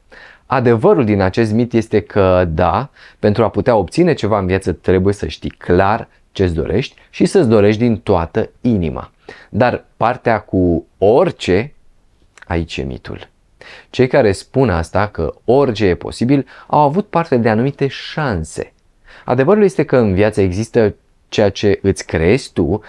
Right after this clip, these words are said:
dar există și anumite șanse pe care le primești. De exemplu, cineva care se naște cu o dizabilitate. Nu poți să-i spui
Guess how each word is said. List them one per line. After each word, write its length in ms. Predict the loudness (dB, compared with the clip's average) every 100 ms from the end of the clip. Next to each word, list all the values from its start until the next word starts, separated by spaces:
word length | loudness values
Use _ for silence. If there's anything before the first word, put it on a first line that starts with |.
| -20 -4
dar 140 | -2
există 380 | 0 -2 -6 -6
și 140 | -4
anumite 340 | -4 -4 -4 -6
șanse 420 | -4 -4 -6 -8
pe 100 | -8
care 200 | -6 -8
le 80 | -8
primești. 560 | -10 -12 -14 -20 _ _ _ _ -20 -16
De 120 | 0 0
exemplu, 360 | 2 0 0
cineva 380 | -2 0 0 0
care 180 | -2 -4
se 140 | -2
naște 380 | -2 -2 -4 -8
cu 180 | -6 -4
o 160 | -2 -2
dizabilitate. 1120 | 0 0 0 -2 -2 -4 -4 -4 -6 -8 -12 _ _ _ _ -4
Nu 120 | 0
poți 240 | 2 2
să-i 160 | 2 2
spui 600 | 0 -6 2 4 2